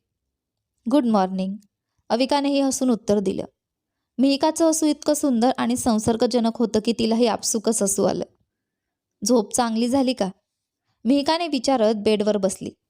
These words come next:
"हो, धन्यवाद," अविकाने उत्तर दिलं आणि मिहिकाने दिलेला कॉफीचा कप घेतला. "कॉफी आहे," मिहिका म्हणाली. ट्रे बेडवर ठेवला आणि स्वतः चहाचा एक घोट घेतला. "धन्यवाद,"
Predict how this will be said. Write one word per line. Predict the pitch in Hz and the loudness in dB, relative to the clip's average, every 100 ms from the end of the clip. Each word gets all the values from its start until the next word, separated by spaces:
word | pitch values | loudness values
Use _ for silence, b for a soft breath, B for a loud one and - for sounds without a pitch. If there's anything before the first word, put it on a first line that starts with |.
| _ _ _ _ _ | _ _ _ _ _
"हो, | - 269 214 - _ _ _ _ _ 226 | -2 0 0 -2 _ _ _ _ _ -2
धन्यवाद," | 294 240 254 185 - - _ _ _ - | 0 2 0 0 -4 -12 _ _ _ -6
अविकाने | 240 277 349 370 | -2 2 2 2
उत्तर | 302 - 311 | -2 2 0
दिलं | 269 302 226 | 2 4 4
आणि | 254 254 | 4 2
मिहिकाने | 247 262 320 294 | 4 4 2 2
दिलेला | 262 247 247 233 | 2 2 2 2
कॉफीचा | 226 226 226 240 | 0 -4 -4 -4
कप | 233 226 190 | 0 -2 0
घेतला. | 240 233 190 - _ _ _ _ _ | -2 -2 -8 -10 _ _ _ _ _
"कॉफी | - 240 - 254 | -2 0 2 2
आहे," | 220 220 - _ _ 196 | 2 -2 -6 _ _ 0
मिहिका | 233 233 240 | 2 2 2
म्हणाली. | 233 240 190 185 - _ _ _ _ _ | 2 2 -2 -6 -12 _ _ _ _ _
ट्रे | 233 320 | -2 0
बेडवर | 302 277 262 294 | 2 0 2 2
ठेवला | 311 294 269 | 4 4 2
आणि | 247 262 | 2 0
स्वतः | 285 254 269 | 0 2 0
चहाचा | 285 247 233 | 2 0 2
एक | 214 | 0
घोट | 202 226 | 2 0
घेतला. | 196 240 - - _ _ _ _ _ _ _ _ 208 | 2 -2 -4 -14 _ _ _ _ _ _ _ _ 0
"धन्यवाद," | 262 233 226 202 - | 2 4 2 0 -4